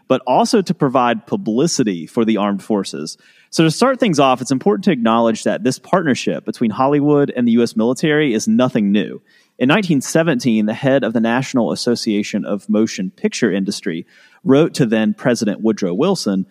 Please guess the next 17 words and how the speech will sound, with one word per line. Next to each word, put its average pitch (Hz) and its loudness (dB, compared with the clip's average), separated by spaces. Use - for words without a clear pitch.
saying, 127 2
quote, 127 0
"The 123 0
motion 170 0
picture 135 -2
can 120 -2
be 110 2
made 113 2
the 107 0
most 104 -2
wonderful 147 2
system 117 -2
for 95 -8
spreading 135 0
the 104 -2
national 110 -2
propaganda 117 0